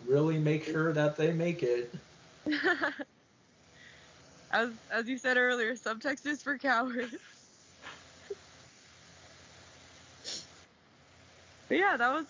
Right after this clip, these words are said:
Speaker 2: I really enjoyed how that, I don't know, it just, like, filled my, it just filled my heart with, like, happiness to see things work out for them, you know?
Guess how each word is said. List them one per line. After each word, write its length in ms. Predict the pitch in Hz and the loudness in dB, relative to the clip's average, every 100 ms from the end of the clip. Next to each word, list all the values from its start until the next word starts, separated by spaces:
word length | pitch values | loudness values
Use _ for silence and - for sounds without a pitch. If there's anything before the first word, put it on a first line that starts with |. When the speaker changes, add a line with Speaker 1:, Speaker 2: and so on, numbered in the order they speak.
| - | -2
Speaker 2:
I 60 | 254 | -2
really 400 | 294 320 320 311 | 0 -2 -2 -4
enjoyed 560 | 277 247 240 247 247 | -4 -2 -2 -2 -6
how 300 | - 247 220 | -10 -4 -4
that, 320 | 208 202 196 - - _ _ _ - - - - - - - - - - - - - - - - | 0 -2 -2 -6 -18 _ _ _ -20 -20 -20 -20 -20 -20 -20 -20 -20 -20 -20 -20 -20 -20 -16 -2
I 80 | 320 | 0
don't 100 | 427 | 2
know, 120 | 294 | 0
it 80 | 233 | -2
just, 160 | 392 | -4
like, 140 | 415 302 - | -6 -6 -6
filled 180 | 302 | -4
my, 200 | 285 269 | 0 0
it 180 | 247 220 | 0 -4
just 160 | 320 - | -8 -10
filled 320 | - 277 254 | -4 -2 0
my 140 | 233 | 0
heart 300 | 220 220 214 | -2 0 0
with, 140 | 190 214 180 | -2 -8 -6
like, 220 | 170 185 - - _ _ _ - - - - - - - | -6 -6 -14 -20 _ _ _ -20 -20 -20 -20 -20 -20 -16
happiness 640 | - 190 - 185 180 180 - - | -4 -4 -4 -10 -10 -10 -12 -20
to 40 | 214 | -20
see 480 | - 208 190 190 - - _ _ _ _ _ - | -16 -12 -10 -10 -14 -18 _ _ _ _ _ -2
things 300 | 233 214 202 | 0 2 0
work 300 | 196 202 175 | 2 0 2
out 180 | 170 170 | 0 0
for 100 | - | -6
them, 280 | 175 165 170 | -6 -6 -6
you 100 | 180 | -6
know? 340 | 190 196 196 | -2 0 0